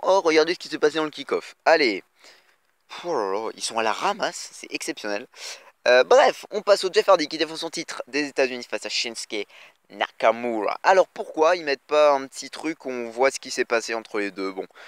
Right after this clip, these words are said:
j'aurais trouvé ça sympa, mais bon, il s'est peut-être pas, pas passé assez de choses. Euh, on va dire que les entrées me remontent le moral, parce que c'est vrai que, voilà,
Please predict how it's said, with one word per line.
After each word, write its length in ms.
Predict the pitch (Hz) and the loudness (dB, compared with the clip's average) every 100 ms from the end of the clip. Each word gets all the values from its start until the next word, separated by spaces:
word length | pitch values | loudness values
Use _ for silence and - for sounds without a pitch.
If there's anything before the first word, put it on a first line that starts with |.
| - | -18
j'aurais 180 | - 113 | 0 0
trouvé 240 | 107 113 | 0 -2
ça 160 | 110 107 | 0 -2
sympa, 320 | - 98 107 | -4 0 0
mais 100 | 120 | 0
bon, 120 | 95 - - - | -6 -10 -20 -20
il 80 | - | -14
s'est 80 | - | -10
peut-être 200 | - - | -10 -4
pas, 100 | 104 - - | -4 -4 -4
pas 120 | - 110 | 2 2
passé 420 | - 104 - 101 | 2 -2 -4 -2
assez 240 | 110 120 107 | 0 0 -4
de 80 | - | -2
choses. 420 | - 147 170 131 - - - - | 0 2 2 0 0 -8 -10 0
Euh, 60 | 117 | 2
on 80 | 127 | 4
va 100 | 151 | 4
dire 160 | 170 | 2
que 80 | - | 0
les 180 | 165 147 | -2 -2
entrées 280 | 151 - 156 | -4 -2 0
me 100 | 143 | 0
remontent 260 | 135 135 135 | 0 -2 -2
le 60 | |
moral, 320 | 127 113 107 | 2 4 4
parce 240 | 101 95 - | 0 -12 -12
que 80 | 98 | -8
c'est 140 | - | -2
vrai 100 | 101 | -2
que, 140 | 101 | -4
voilà, 220 | 92 87 | -6 -8